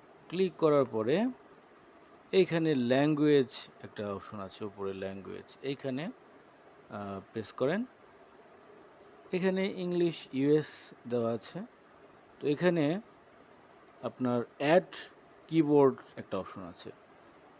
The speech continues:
তো এই অ্যাড কিবোর্ড অপশনে, আহ, যাবেন।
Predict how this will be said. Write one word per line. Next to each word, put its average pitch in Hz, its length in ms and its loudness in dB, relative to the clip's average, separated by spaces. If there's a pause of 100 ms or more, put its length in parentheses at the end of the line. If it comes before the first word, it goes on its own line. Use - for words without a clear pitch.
(280)
তো 196 220 -4
এই 139 200 0
অ্যাড 147 300 2 (160)
কিবোর্ড 165 380 0
অপশনে, 156 600 -2
আহ, - 640 -12
যাবেন। 127 380 -2